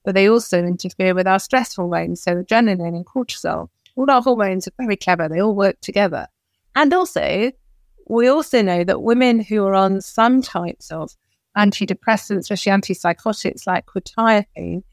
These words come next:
it can raise prolactin, which is another hormone, which then suppresses sex hormones. So it's giving people a chemical menopause. So there are some women who would, wouldn't be menopausal otherwise. Then they're on these drugs for their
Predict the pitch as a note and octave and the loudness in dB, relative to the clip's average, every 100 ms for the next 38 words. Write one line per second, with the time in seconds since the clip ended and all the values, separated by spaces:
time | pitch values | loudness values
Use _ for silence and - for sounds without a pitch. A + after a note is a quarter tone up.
0 | _ _ - - G#3 G3 F#3+ G3 G3 F#3 | _ _ -12 -6 -2 0 2 4 2 -2
1 | - - G3 G3+ A#3 - A3+ F3 F3 - | -10 -2 2 4 2 0 -6 -6 -6 -8
2 | - G3 B3 A3+ - F3 F3 E3+ F3 - | -2 2 2 2 -4 -6 -6 -6 -6 -10
3 | _ _ _ - F#3+ - G3+ G3 - G3 | _ _ _ -8 -6 0 2 2 -2 -8
4 | _ A#3 G3+ - G3 - G3+ - - F3+ | _ -4 -4 -4 -8 -2 -4 -4 -8 -4
5 | E3+ E3+ F3 F3 - F#3+ - - B3 B3+ | -2 -2 -4 -6 -2 -2 -2 -2 0 2
6 | G3+ - F3 F#3 F#3 F#3 - _ _ - | 0 -6 -6 -2 0 0 -4 _ _ -6
7 | - G#3+ - G3 G3+ A3 G3+ F3+ F3 F3 | -2 -2 -2 -2 2 2 0 -2 -4 -4
8 | - G3+ F#3+ F#3+ A#3+ A#3 G3+ F#3+ F#3+ F#3+ | -4 0 0 0 0 2 0 0 -2 -2
9 | - - B3+ B3 E3+ F3 F3+ F3+ - F#3 | -6 -6 -2 0 0 -2 0 -2 -4 -4
10 | F3+ G3 G#3+ E3+ F3 F3+ G#3+ - _ _ | 0 0 0 -2 -4 -4 -4 -6 _ _
11 | _ _ - A3+ A3 G3+ G3+ F#3+ G3 G3+ | _ _ 0 4 4 4 2 0 -2 2
12 | G#3 G3 _ _ - G3 F#3 F3+ F3+ F3+ | 4 4 _ _ -6 0 2 4 2 0